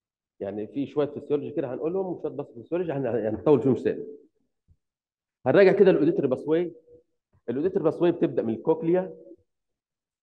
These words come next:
كوكلير نير، الكوكليا، كوكلير نير، آه، بيحصل ريليشن في الكوكليا نيوكلياي، دورزال اند فنترال.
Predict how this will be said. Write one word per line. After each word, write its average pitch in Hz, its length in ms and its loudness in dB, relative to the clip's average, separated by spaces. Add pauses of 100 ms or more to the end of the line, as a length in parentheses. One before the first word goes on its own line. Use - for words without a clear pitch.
(280)
كوكلير 127 400 2
نير، 160 400 -2 (3500)
الكوكليا، 160 540 -16 (1040)
كوكلير 117 360 -14
نير، 131 340 -12 (1120)
آه، 120 140 -16
بيحصل 123 560 -16 (120)
ريليشن 123 460 -14
في - 100 -20
الكوكليا 131 420 -14
نيوكلياي، 120 560 -12
دورزال 135 420 -12
اند 110 200 -16
فنترال. 147 480 -14